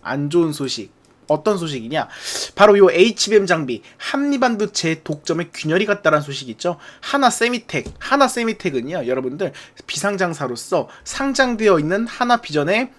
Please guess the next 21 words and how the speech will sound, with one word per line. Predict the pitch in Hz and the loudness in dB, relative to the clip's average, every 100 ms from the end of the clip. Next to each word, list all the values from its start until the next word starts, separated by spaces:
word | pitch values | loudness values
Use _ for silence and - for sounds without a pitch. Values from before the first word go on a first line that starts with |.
| _ | _
자, | - 131 | -8 -8
계열사로 | - 165 190 - 151 165 | 2 4 4 4 2 2
보시면 | 156 151 | -2 -6
될 | 123 113 | -6 -6
것 | 104 | -8
같아요. | 110 117 | -6 -8
자회사. | - 123 131 101 190 285 - - - - | -6 -6 -4 4 4 4 -2 -6 -6 2
자, | 170 | 4
에스케이 | 175 196 - | 6 2 2
하이닉스 | 254 240 - 180 | 2 2 0 0
장비가 | - 160 175 175 | 0 -2 0 0
본격적으로 | 180 202 226 220 180 170 175 | -2 -2 -4 -2 0 2 0
공급이 | - 156 156 147 | -2 -4 -4 -4
들어간다라고 | 156 143 139 135 139 | 0 0 2 2 0
합니다. | 151 175 131 127 120 - - _ _ _ | -4 -6 -6 -4 -6 -6 -20 _ _ _
어, | 123 113 - _ _ _ | -14 -12 -14 _ _ _
사실상 | - 254 269 233 247 233 | -2 0 0 0 0 0
독점을 | - 165 - 214 185 | -8 -12 -2 0 0
누가 | 143 165 | 0 4
해왔다 | 196 180 170 | 4 4 0
그러죠? | 156 147 143 202 | 0 -2 -2 -4